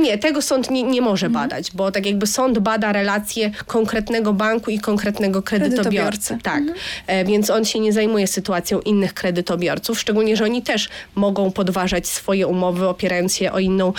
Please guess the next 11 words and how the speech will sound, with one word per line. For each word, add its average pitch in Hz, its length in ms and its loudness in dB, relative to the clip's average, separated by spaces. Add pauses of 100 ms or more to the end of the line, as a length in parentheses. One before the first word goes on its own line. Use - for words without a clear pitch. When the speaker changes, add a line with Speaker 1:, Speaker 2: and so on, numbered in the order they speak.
(280)
Speaker 1:
e, 185 300 2
argumentację. 196 760 0 (260)
Natomiast 214 340 0 (100)
ja 226 160 0
nie 247 160 0
sądzę, 233 360 0
żeby 202 200 0
polscy 226 440 -2
sędziowie 196 480 0
takie 202 320 -2
wynagrodzenie, 185 800 0